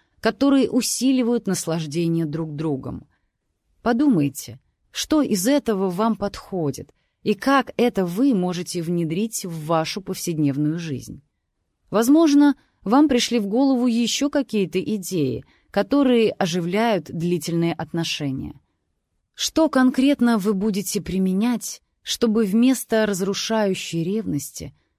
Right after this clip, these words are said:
у вас были совместно пережитые приятные эмоции?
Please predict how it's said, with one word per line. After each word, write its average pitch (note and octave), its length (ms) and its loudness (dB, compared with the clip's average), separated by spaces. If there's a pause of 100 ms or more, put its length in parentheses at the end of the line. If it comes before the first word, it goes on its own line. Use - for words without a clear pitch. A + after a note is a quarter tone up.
(140)
у F#3 60 -2
вас A3+ 280 2
были A#3 400 0
совместно G3+ 1000 -2
пережитые D#3+ 680 -4
приятные D#3 720 -6
эмоции? D3+ 680 -6